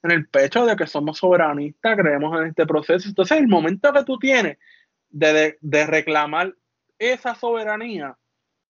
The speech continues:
de decir, "No, nosotros no vamos a validar el plan de ajuste, eh, de la deuda de la Junta de Control Fiscal, nos oponemos. Es más, vamos a presentar esta resolución en contra". El momento que lo tienes, que es ahora,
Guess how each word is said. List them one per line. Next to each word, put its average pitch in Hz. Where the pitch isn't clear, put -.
de 156
decir, 156
"No, 160
nosotros 156
no 196
vamos 202
a 214
validar 202
el 151
plan 180
de 196
ajuste, 156
eh, 139
de 151
la 135
deuda 185
de 143
la 139
Junta 147
de 175
Control 143
Fiscal, 139
nos 143
oponemos. 151
Es 180
más, 254
vamos 165
a 214
presentar 208
esta 196
resolución 202
en 156
contra". 170
El 208
momento 294
que 302
lo 285
tienes, 285
que 208
es 226
ahora, 269